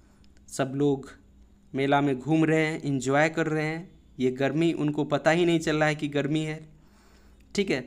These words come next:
तो ऐसे अगर आप मेला को घूमने के लिए आइएगा तो आपको गर्मी पता नहीं चलेगा,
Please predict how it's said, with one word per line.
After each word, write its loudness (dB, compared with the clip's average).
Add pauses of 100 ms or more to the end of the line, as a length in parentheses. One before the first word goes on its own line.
(280)
तो -4
ऐसे 4
अगर 4
आप 2
मेला 2
को 0
घूमने 0
के -2
लिए 2
आइएगा 2
तो -8
आपको -2
गर्मी 2
पता 0
नहीं 4
चलेगा, -2